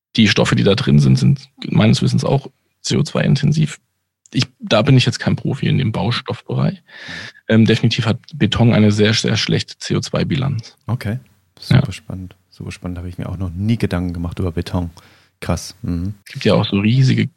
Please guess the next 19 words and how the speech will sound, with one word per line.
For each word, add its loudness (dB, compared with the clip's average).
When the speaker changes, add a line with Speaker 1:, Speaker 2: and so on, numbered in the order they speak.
Speaker 1:
coole 2
neue 4
Bauprojekte -2
eben 2
für 0
Supermärkte, 2
die -8
so 0
super 2
nachhaltig 2
gebaut 0
sind, 2
halt 2
viel 4
aus 0
Holz 4
dann 4
eben 6
auch 2